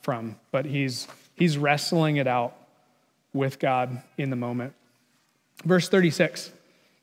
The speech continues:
<clears throat> he says to God, "Abba, Father."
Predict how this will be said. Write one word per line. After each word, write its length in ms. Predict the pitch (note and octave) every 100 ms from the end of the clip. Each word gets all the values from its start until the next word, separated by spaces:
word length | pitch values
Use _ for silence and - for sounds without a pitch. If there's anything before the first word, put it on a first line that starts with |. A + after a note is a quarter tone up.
| _ _
<clears throat> 1000 | - - - - - _ _ _ _ -
he 100 | -
says 400 | D3+ E3 D#3 C#3+
to 80 | -
God, 380 | D3 C#3 C3+ C3 - - _ _ _ _
"Abba, 480 | E3 F#3 G3 E3 A2+ - - -
Father." 500 | - D#3 D3 B2+ G#2